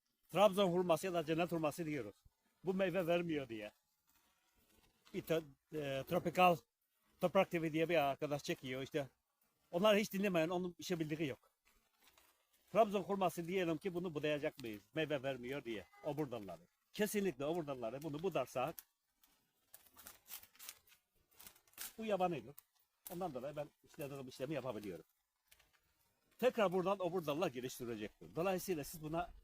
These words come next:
budama yapmayacaksınız. Diyelim ki yaptık, yanlışlıkla yaptık.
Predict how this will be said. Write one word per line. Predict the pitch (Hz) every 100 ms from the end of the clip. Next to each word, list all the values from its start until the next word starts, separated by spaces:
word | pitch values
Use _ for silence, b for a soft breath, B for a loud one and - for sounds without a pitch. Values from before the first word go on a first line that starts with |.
| - - - -
budama | 180 190 165
yapmayacaksınız. | 151 143 117 107 92 - 143 196 - - _ _ _ _ -
Diyelim | 226 262 254
ki | 202
yaptık, | 233 240 - 190
yanlışlıkla | 175 214 202 226 185
yaptık. | 160 190 - 156